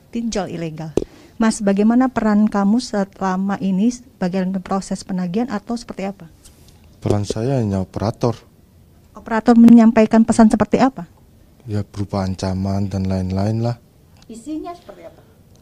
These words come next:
Speaker 2: Kayak penagihan, segera di-, jatuh tempo Anda tanggal berapa, ntar ada, biasanya ada kata-kata yang kasar.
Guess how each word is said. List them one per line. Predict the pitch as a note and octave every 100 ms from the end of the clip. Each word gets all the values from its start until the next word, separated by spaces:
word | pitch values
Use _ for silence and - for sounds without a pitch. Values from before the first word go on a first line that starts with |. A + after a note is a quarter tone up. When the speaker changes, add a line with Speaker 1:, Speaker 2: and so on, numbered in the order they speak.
| - -
Speaker 2:
Kayak | G#2 G2+ G2+ G2+
penagihan, | G#2 F#2+ G2 G#2+ G#2+ G#2+ G#2 _ - -
segera | - - G#2
di-, | G2 F#2 -
jatuh | G#2 -
tempo | - G2+ G2+
Anda | G2 G#2+ - _ -
tanggal | G#2 G2+
berapa, | F2+ F#2 - G#2+ G#2+ G#2+ F#2+
ntar | G#2
ada, | G2 G#2 - _ _ _ _
biasanya | F#2+ G2+ A2 A#2
ada | G#2+
kata-kata | F#2+ G2 F#2+ -
yang | G2 G2 F#2+ - - _ - -
kasar. | G2 - G2 G2 F#2+